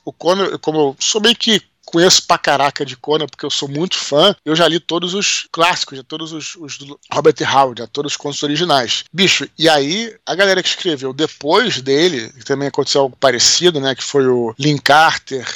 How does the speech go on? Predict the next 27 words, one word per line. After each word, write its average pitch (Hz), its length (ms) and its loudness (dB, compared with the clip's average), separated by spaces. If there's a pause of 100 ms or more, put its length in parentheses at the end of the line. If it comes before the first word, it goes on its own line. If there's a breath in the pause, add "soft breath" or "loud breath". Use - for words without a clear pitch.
e 143 180 -10
o 135 720 0
Sprague 170 460 2
de 147 140 -4
Camp, 160 500 -8 (280)
e 165 80 -6
depois 151 760 -4 (100)
o 147 80 -4
roteirista 151 680 0
da 139 160 4
Marvel, 135 520 0
que - 100 -16
foi 143 220 -4
o 135 60 0
Roy 151 180 4
Thomas, 151 680 -4
todos 240 300 2
esses - 380 2
caras 156 640 0
realmente 208 1000 -2 (160)
entenderam 214 1080 0
não 196 220 -2
só 202 260 2
o 190 40 0
Conan, 190 460 -2
como 220 520 -4 (220)
os, 190 260 0